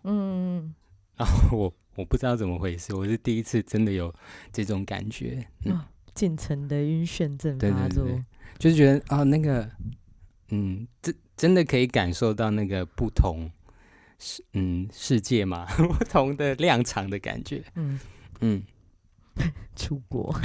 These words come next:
Speaker 2: <laughs> 对，有点出国的感觉。
Speaker 1: 再过段时间你进城会不会有点像是去另外一个星球旅行？<laughs>
Speaker 2: 我就，嗯，啊，应该是吧，我不知道欸。
Speaker 1: 嗯。
Speaker 2: 可是，嗯，蛮期待的。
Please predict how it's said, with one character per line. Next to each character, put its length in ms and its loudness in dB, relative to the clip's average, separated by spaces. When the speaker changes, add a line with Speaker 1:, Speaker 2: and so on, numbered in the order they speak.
Speaker 2:
<laughs> 260 -2
对， 220 4
有 140 2
点 180 0
出 280 -2
国 100 -4
的 60 2
感 80 -4
觉。 60 -4
Speaker 1:
再 80 8
过 200 10
段 200 8
时 120 2
间 200 2
你 80 -2
进 180 2
城 160 2
会 60 4
不 60 2
会 180 6
有 100 4
点 100 0
像 200 -2
是 80 -6
去 240 -6
另 180 -6
外 100 -6
一 40 -6
个 60 -4
星 220 -12
球 220 -4
旅 160 -4
行？ 240 -8
<laughs> 260 0
Speaker 2:
我 140 6
就， 140 2
嗯， 500 6
啊， 280 -4
应 120 -2
该 160 0
是 200 0
吧， 220 -4
我 80 -6
不 140 -2
知 100 -2
道 180 -2
欸。 220 -8
Speaker 1:
嗯。 260 -6
Speaker 2:
可 100 -6
是， 120 -6
嗯， 260 -4
蛮 220 -4
期 220 -4
待 100 2
的。 880 0